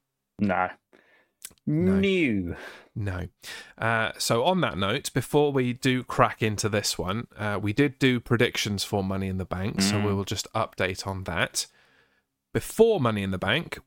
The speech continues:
Speaker 2: we were tied once again
Speaker 1: Mm.
Speaker 2: in our prediction competition for the quarter at seventy-one.
Speaker 1: Yep.
Speaker 2: Results from Money in the Bank is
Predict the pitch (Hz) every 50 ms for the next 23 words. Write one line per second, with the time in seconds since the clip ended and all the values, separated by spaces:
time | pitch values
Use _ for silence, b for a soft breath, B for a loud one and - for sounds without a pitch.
0 | _ _ 113 117 107 101 - - - - 101 98 98 117 160 165 - - 117 110
1 | 113 113 117 117 - 139 120 - 78 80 90 113 - 107 110 110 113 113 104 101
2 | 101 101 95 - - 104 - - - - 110 98 - 104 95 - - - 95 -
3 | - 107 107 113 107 98 - 104 101 101 - - 104 - 104 104 - - - -
4 | - 113 110 104 98 - - 101 98 127 139 b b b b b b - 110 -
5 | - - - - 113 107 113 113 110 - - 120 113 107 104 95 92 92 117 165
6 | 208 - _ _ _ _ _ _ _ _ _ b b b b b b 120 123 -
7 | - _ - _ _ _ - 110 104 160 196 202 - - - 117 110 107 107 104
8 | 104 101 98 95 95 98 120 156 185 - - - - _ _ _ _ 110 107 104
9 | 101 - -